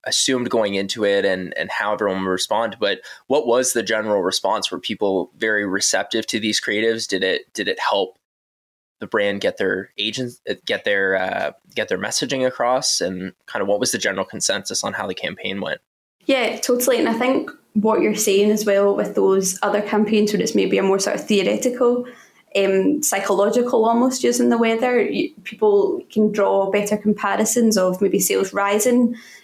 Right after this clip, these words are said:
Speaker 2: um, when they use the weather-based targeting, whereas the objective of this campaign is obviously different in that there's no sort of conversion-orientated goal in terms of sales or,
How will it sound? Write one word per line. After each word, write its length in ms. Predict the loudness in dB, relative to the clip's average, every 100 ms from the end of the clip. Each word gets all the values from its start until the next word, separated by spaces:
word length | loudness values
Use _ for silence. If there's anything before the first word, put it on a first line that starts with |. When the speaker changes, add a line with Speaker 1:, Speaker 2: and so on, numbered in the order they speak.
| _
Speaker 2:
um, 260 | 0 2 2
when 140 | 4
they 80 | 4
use 180 | 4 2
the 60 | 2
weather-based 400 | 2 2 0 -2
targeting, 500 | -2 -2 0 2 4
whereas 540 | 4 2 2 0 -6 -2
the 80 | 0
objective 380 | 2 0 -2
of 60 | -2
this 160 | -2 -4
campaign 520 | -4 -2 0 2 2
is 100 | 2
obviously 640 | 0 -2 -2 0 0 -2 -8 -20 _ -4
different 400 | -4 0 0 2
in 100 | 2
that 80 | 2
there's 180 | 2
no 280 | 4 4 2
sort 200 | 2 0
of 160 | -2 -6 _ _ _
conversion-orientated 1200 | -2 2 2 2 2 2 4 2 2 2 0 0
goal 320 | 2 2 4 4
in 100 | 2
terms 280 | 2 0
of 180 | 0 0
sales 580 | 0 2 2 2 2 2
or, 320 | 0 0 -2